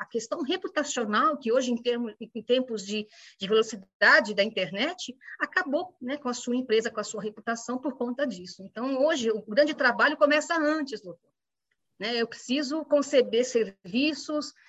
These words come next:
eu preciso conceber produtos que desde o início já integrem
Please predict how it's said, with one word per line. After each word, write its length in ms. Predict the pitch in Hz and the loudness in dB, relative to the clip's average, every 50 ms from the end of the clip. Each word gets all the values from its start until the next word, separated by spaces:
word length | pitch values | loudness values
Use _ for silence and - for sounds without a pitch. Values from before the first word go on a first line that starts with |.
| - _ - | -20 _ -6
eu 100 | 226 220 | -6 -6
preciso 260 | - - 277 254 262 | -4 -2 -4 -2 0
conceber 440 | - 262 254 254 254 233 220 233 240 | 0 -2 0 2 2 2 2 2 0
produtos 760 | 233 220 220 208 196 202 269 330 349 339 - 339 339 302 - | 2 2 0 2 2 2 2 2 2 0 -2 -6 -6 -6 -6
que 120 | - - 262 | -6 -6 -4
desde 360 | 220 240 285 330 339 294 302 | 0 0 2 2 2 2 0
o 40 | 339 | 2
início 640 | 311 285 277 285 285 _ - - 320 294 - 320 | 4 4 4 2 2 _ -6 -4 -4 -4 -4 -4
já 200 | 262 240 285 294 | -2 0 2 2
integrem 640 | 311 302 - - 269 269 294 302 240 233 233 208 | 0 0 2 2 4 4 4 4 2 0 -6 -6